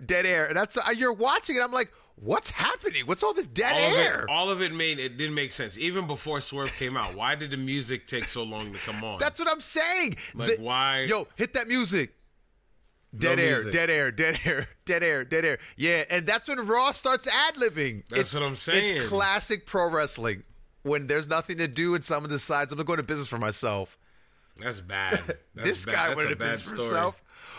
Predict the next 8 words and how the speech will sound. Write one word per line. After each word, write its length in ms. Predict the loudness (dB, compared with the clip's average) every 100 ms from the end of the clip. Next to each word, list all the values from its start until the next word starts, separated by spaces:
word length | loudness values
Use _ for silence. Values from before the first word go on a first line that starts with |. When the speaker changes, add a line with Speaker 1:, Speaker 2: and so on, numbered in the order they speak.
| -2
Speaker 1:
Welcome, 1000 | 2 4 4 6 6 4 2 -2 -2 2
everyone! 960 | 2 4 2 2 2 4 2 -2 -10 -16 _ _ _ _ _ _
You 140 | -4 0
already 200 | 2 2
know 140 | 4
what 120 | 2
it 60 | 2
is. 540 | 2 2 0 -8 -14